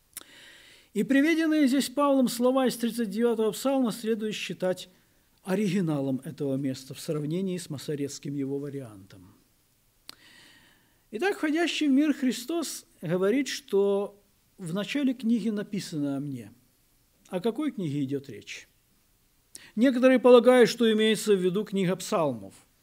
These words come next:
где первый псалом говорит о блаженстве праведника, воля которого в законе Божием,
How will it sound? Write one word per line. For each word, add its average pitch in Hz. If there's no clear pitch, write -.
где 156
первый 208
псалом 196
говорит 175
о 165
блаженстве 160
праведника, 165
воля 175
которого 175
в 147
законе 160
Божием, 156